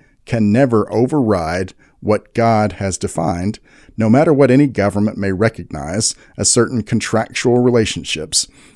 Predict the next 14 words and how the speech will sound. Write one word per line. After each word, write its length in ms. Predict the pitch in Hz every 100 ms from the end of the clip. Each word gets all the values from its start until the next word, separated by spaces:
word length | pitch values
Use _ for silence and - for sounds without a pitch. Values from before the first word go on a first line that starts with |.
| _
even 340 | 117 127 143 143
if 160 | 117
they 180 | - 113
cynically 540 | 113 - 135 131 120 110
use 500 | 101 117 110 120 -
the 100 | 101
same 360 | - 107 104
word 300 | 95 98 90
marriage 500 | 120 143 98 107 - - _ -
to 100 | 120
describe 680 | 113 - 175 151 95 104 - _
those 440 | - 98 95 92 -
contractual 840 | - 104 95 80 - 98 85 82 -
relationships. 760 | 95 120 135 95 - - -